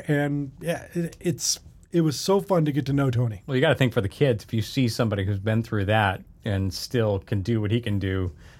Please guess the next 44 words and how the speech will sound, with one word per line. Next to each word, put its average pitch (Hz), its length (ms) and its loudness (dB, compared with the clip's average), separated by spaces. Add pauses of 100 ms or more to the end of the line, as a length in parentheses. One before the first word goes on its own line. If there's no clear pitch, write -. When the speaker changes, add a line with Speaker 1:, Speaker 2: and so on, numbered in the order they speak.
(120)
Speaker 2:
what 139 160 4
an 131 80 2
example 110 640 0
to 110 120 -8
say, 113 180 -4
"What 127 160 0
excuse - 400 -4
do 160 80 4
you 135 260 2
have 113 400 2
to 117 80 -4
not 110 160 4
give 104 180 0
everything, 107 540 0
give 170 100 2
Speaker 1:
Exactly. 143 280 2
Speaker 2:
your 123 40 2
everything," 101 460 -4
right? 101 140 -2
Speaker 1:
Exactly. 170 420 2
And 160 100 4
that, 185 200 2
and 165 260 0
now, 160 220 2
now 170 160 4
he's 170 120 4
got 156 200 -2
two 214 180 2
children, 160 480 2
and 151 320 4
that's 156 200 0
another 170 220 4
reason 165 240 4
why 156 140 2
he 147 80 2
keeps - 320 0
going, 135 400 2
is 131 140 0
that 131 140 2
he 143 120 4
said 139 240 2
he 139 80 4
wants 143 280 0
to 135 180 0